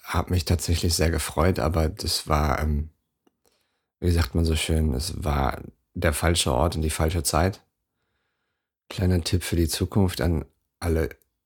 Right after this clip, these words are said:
Menschen da draußen, wenn ihr mich morgens um halb sechs weckt und ich eigentlich frei habe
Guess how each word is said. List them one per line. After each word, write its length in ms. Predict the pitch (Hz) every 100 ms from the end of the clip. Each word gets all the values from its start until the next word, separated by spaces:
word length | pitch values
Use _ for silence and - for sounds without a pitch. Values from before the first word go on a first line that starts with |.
| _
Menschen 560 | - 92 90 - 85 -
da 100 | -
draußen, 640 | 78 - 73 82 80 73 - _ _ _
wenn 180 | 92
ihr 80 | 85
mich 260 | 87 85 -
morgens 360 | 85 92 90
um 120 | 76 69
halb 220 | 76 -
sechs 340 | 80 78 -
weckt 300 | - - -
und 140 | - 82
ich 160 | -
eigentlich 580 | 80 80 - 71 - _ _ _
frei 380 | - - - 78
habe 480 | 73 69 78 78